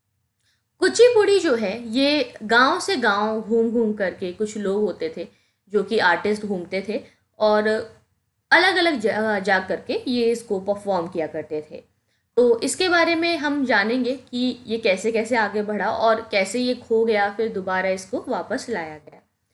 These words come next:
originally ये कुछ group of actors होते हैं जो कि गांव से गांव ट्रैवल करते ही रहते हैं।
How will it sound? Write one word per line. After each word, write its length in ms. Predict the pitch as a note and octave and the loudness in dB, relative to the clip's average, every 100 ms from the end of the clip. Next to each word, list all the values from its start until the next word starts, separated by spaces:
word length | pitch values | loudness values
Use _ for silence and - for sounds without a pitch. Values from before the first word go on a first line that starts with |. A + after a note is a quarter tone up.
| _ _ _ C4 | _ _ _ 2
originally 640 | C#4+ E4 D#4 G#4+ F#4+ C4+ D4+ - _ | 4 4 2 2 2 0 -4 -12 _
ये 260 | A3 B3+ C#4 | 0 2 2
कुछ 200 | C4+ C4 | 0 -2
group 320 | G#3 B3+ C4+ | 0 0 2
of 280 | D4+ D4+ - | 0 0 -4
actors 440 | G3+ G3+ A#3+ B3+ - | -6 -4 -2 -2 -2
होते 260 | G#3+ A#3 | -2 -2
हैं 180 | A3 G3 - _ G#3+ | -2 -6 -14 _ -4
जो 200 | G3+ G#3+ | 0 2
कि 180 | G#3+ B3 | 2 -2
गांव 380 | G3 A3 C#4 F4+ | 0 0 0 -2
से 180 | F#4+ | -4
गांव 260 | B3 F#3 E3 - _ | -2 -4 -6 -12 _
ट्रैवल 360 | G#3 G3 A#3 E4 | 2 4 2 -2
करते 400 | A3+ E3+ - F3+ | -2 -4 -4 -4
ही 140 | G3+ | -4
रहते 300 | F3 - - | -6 -8 -16
हैं। 180 | - _ | -20 _